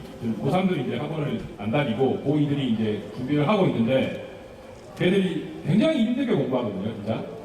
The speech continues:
여러분들도 이제 서울대 오셨으니까, 어, 저도 그렇지만 굉장히 정말 힘들게 공-, 공부하고 왔잖아요, 그죠? 정말 뼈 빠지게. 저도 뭐,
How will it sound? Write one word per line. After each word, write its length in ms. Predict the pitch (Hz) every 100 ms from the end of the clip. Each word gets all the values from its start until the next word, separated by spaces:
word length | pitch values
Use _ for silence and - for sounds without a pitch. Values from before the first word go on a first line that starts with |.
| - - - - - - - - - 147
여러분들도 540 | 208 220 226 208 190
이제 100 | 175
서울대 240 | 220 247 226
오셨으니까, 760 | 185 196 170 165 147 139 135
어, 160 | 120 113
저도 200 | 170 180
그렇지만 600 | 143 131 131 120 113 107
굉장히 480 | 143 202 190 139 -
정말 300 | 143 214 240 208
힘들게 280 | 214 214
공-, 220 | 143 131 - - -
공부하고 320 | 135 156 -
왔잖아요, 260 | - 156 120
그죠? 640 | 104 104 104 104 87 - - - - -
정말 360 | 220 135 131 -
뼈 120 | 214
빠지게. 680 | 214 190 131 117 110 95 90 - - - - - - - - -
저도 320 | 208 233 214
뭐, 420 | 185 170 - -